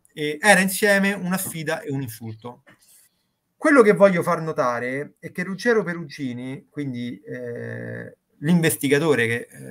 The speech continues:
eh, dava la caccia al mostro di Firenze, ha notato un parallelismo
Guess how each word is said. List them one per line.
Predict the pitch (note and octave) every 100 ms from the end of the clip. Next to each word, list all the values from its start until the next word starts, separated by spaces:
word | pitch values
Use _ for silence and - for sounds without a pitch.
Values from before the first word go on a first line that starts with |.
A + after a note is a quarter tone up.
| B2
eh, | B2
dava | C3 A#2+
la | A2+
caccia | A#2+ C3 B2+ - B2 A#2+
al | - C3
mostro | C#3+ C#3+ -
di | A#2+
Firenze, | A2 B2 A#2 A2+ - B2+ C#3+ - _ _ _ _ _ _ _ _ _ _ _
ha | F#3+ F3
notato | G3 A3 C#3 A#2+ B2 C#3+ D3+ G3
un | F3+
parallelismo | F3+ F3+ F#3 F#3 G3+ D3 B2+ C3+ C#3+ D3